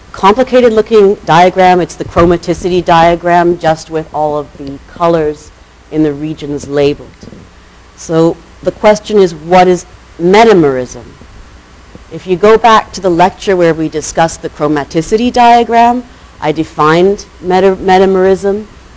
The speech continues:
and gave you sort of an example. But in the example, when you have to illustrate metamerism in this question, use this chromaticity diagram.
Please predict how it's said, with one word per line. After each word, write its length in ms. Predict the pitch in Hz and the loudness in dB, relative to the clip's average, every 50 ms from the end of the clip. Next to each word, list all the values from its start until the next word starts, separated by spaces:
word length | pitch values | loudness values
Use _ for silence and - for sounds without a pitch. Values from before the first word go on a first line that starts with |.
| - - - | -20 -10 -2
and 200 | 165 170 165 160 | 0 0 2 2
gave 280 | 175 175 175 170 165 | 2 4 4 2 2
you 240 | 170 170 165 165 170 | 0 -6 -6 -6 -6
sort 280 | 165 - - 160 160 160 | -6 -6 -6 -4 -2 -2
of 180 | 160 156 151 - - - | -2 -4 -6 -10 -18 -14
an 140 | - 165 160 | -8 -6 -6
example. 680 | 156 147 147 143 170 170 175 180 180 - - 139 123 - - | -6 -6 -10 -10 -8 -6 -4 -4 -6 -8 -12 -16 -16 -14 -8
But 260 | 135 143 139 135 - - - - - - - - - - - - | -4 -4 -4 -4 -6 -10 -18 -20 -20 -20 -20 -20 -20 -20 -10 -2
in 200 | 175 175 180 180 | 2 4 4 6
the 80 | 180 175 | 4 4
example, 760 | 165 160 - 190 190 208 226 233 233 - 247 233 226 226 - - | 2 0 -2 0 0 2 0 0 -2 -4 -2 -2 -2 -2 -4 -4
when 120 | 180 175 | -2 2
you 80 | 185 196 | 2 2
have 200 | 202 202 196 - | 2 0 -2 -2
to 120 | 180 151 - 170 | -6 -4 0 2
illustrate 560 | 185 208 220 208 - - 247 226 247 277 269 - - - | 4 4 2 0 -2 -2 0 0 0 0 -2 -8 -8 -4
metamerism 720 | 190 196 202 208 208 208 208 208 214 214 208 220 220 214 | 0 2 2 4 4 4 4 4 2 2 0 -2 -6 -4
in 160 | 180 185 180 | -4 -2 -2
this 160 | 175 165 - | -4 -4 -6
question, 580 | - - 208 214 208 - - - 262 262 285 285 - - - - - - - - - - | -4 -2 -2 -2 -2 -6 -8 -6 -4 -4 -4 -4 -6 -12 -20 -20 -20 -20 -20 -20 -18 -14
use 400 | 196 202 233 269 302 320 294 269 | -6 0 2 4 4 2 2 -2
this 220 | 247 240 220 - | -6 -6 -6 -6
chromaticity 760 | - 214 196 190 190 185 - - 185 170 - - 170 165 160 | -2 0 0 2 2 0 0 -2 -4 -4 -4 -4 -6 -6 -4
diagram. 760 | - 151 147 147 151 151 156 160 165 170 175 196 240 262 285 | -2 -2 0 0 0 -2 -2 -2 0 0 0 -2 -4 -8 -14